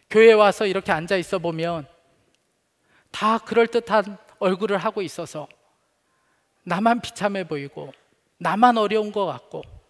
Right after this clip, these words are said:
그래서 절망하고 좌절할 때가 있지만 여러분, 그렇지 않습니다. 그냥 차마 말을 안 했을 뿐이지 모두 다, 다 어려움을 겪고 살아가고 있습니다. 어떤 분은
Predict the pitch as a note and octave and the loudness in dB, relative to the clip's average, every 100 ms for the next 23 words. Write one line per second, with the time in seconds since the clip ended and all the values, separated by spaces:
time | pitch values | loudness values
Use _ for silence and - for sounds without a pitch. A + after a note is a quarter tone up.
0 | _ _ _ - F#3 G3 F3 - G#3 A3 | _ _ _ -2 0 0 -2 0 2 4
1 | G#3+ G3+ G#3+ - F#3 G#3 G3+ A3+ G#3+ D#3 | 4 2 -6 -6 -2 -2 -2 -4 -6 -8
2 | E3 E3 D3 - _ _ _ F3 G3 A3+ | -10 -12 -12 -18 _ _ _ -4 -2 -2
3 | A#3+ A#3 A#3+ - F3 D3+ A2 F#2+ - - | -4 -4 -4 -4 -8 -10 -14 -16 -18 -20
4 | _ _ _ _ _ _ _ _ _ _ | _ _ _ _ _ _ _ _ _ _
5 | _ _ _ _ - A#3 A3 - B3 A3+ | _ _ _ _ 2 2 2 0 2 2
6 | F3+ - _ _ - E3 A3+ B3+ F3+ G#3+ | 0 -12 _ _ -2 2 8 8 6 0
7 | - A#3 - G#3 E3+ - F3 C#3 _ _ | -4 -8 -6 -6 -6 -8 -10 -10 _ _
8 | _ _ _ _ E3 G#3+ C#4 D4 A#3 A3+ | _ _ _ _ -2 0 0 -2 -4 -6
9 | - _ _ _ _ _ _ _ - B3 | -12 _ _ _ _ _ _ _ -12 -2
10 | C4+ A#3+ B3+ A#3+ A#3+ G#3 - G#3+ G#3+ G3+ | 0 2 2 0 -4 -6 -8 -6 -4 -4
11 | F#3+ G3+ E3+ E3+ D3 - _ _ _ _ | -6 -10 -12 -16 -20 -20 _ _ _ _
12 | _ _ _ _ _ _ _ _ _ _ | _ _ _ _ _ _ _ _ _ _
13 | F3 A3+ G3+ G3+ G3+ F#3+ | 0 0 0 -2 -2 -4